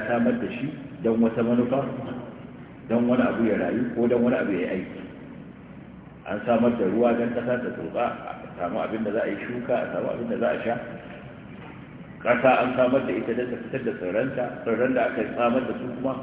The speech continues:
don ɗan adam da dabbobi su ci. "Kulu wara wa an'amakum", ku ci, ku kiwata dabbobin ku.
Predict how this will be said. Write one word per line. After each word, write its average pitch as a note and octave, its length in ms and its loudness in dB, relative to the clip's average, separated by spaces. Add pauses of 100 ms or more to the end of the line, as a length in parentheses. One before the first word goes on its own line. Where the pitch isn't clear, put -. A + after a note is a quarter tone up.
(140)
don A#2 220 0
ɗan B2+ 180 2
adam B2+ 280 0 (300)
da F2+ 140 -6
dabbobi B2 520 4
su - 140 -2
ci. - 180 -2 (1000)
"Kulu G2 260 -2
wara A#2+ 240 6
wa A2 200 4
an'amakum", A#2+ 560 2 (500)
ku - 140 -8
ci, - 140 -2
ku A#2 140 -2 (1400)
kiwata B2+ 380 4
dabbobin C3 460 4
ku. C3+ 140 -4